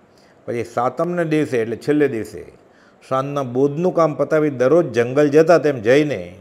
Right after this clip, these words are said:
જ્યારે વહેલા આવ્યા, આવીને હાથ પગ ધોઈ રાજમંદિરમાં પરમ પૂજ્યના ચિત્રપટની સામે જ કાયોત્સર્ગપૂર્વક સમાધિ વેર્યા.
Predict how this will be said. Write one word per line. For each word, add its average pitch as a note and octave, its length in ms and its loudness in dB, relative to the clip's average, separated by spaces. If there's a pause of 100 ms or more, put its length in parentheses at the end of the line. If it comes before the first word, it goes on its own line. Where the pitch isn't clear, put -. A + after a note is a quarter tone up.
(360)
જ્યારે A2+ 200 -4
વહેલા A#2 300 2
આવ્યા, F#2 260 -2 (840)
આવીને C3 360 -2
હાથ A2 200 0 (120)
પગ C3 240 -2
ધોઈ A#2 480 2 (560)
રાજમંદિરમાં C3+ 1160 -2
પરમ C#3+ 280 -4
પૂજ્યના D#3 360 -2
ચિત્રપટની C3 640 -6
સામે A#2+ 320 -8
જ E2 140 -16
કાયોત્સર્ગપૂર્વક C3+ 760 -2
સમાધિ G#2+ 360 -10
વેર્યા. G2 240 -8